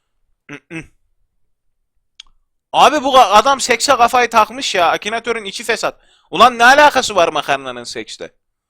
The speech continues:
Hayır ünlü falan değil ki. Makarna ne ara ünlü oldu? T harfi geçiyor mu? Hayır. Yıldırımı kontrol edemez.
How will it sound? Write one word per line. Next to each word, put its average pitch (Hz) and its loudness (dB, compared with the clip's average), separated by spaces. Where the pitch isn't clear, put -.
Hayır 214 2
ünlü 220 -10
falan 247 2
değil 277 -4
ki. 202 -8
Makarna 190 -4
ne 175 -2
ara 220 0
ünlü 147 -16
oldu? 101 -18
T 113 -10
harfi 139 -4
geçiyor 123 -18
mu? 92 -18
Hayır. 117 -10
Yıldırımı 160 -8
kontrol 170 -4
edemez. 160 -2